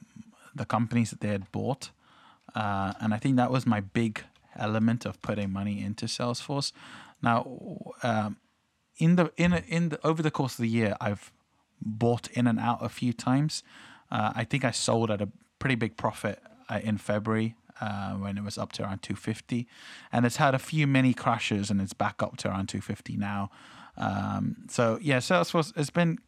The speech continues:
it was good for me. Anyone who owns Salesforce, if you're still holding it,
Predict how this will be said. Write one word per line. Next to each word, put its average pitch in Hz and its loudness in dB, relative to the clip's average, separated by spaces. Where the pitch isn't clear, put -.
it 147 -2
was 160 4
good 240 6
for - 2
me. 147 6
Anyone 151 6
who 127 4
owns 123 4
Salesforce, 113 2
if - -4
you're 113 2
still 131 2
holding 113 4
it, 104 2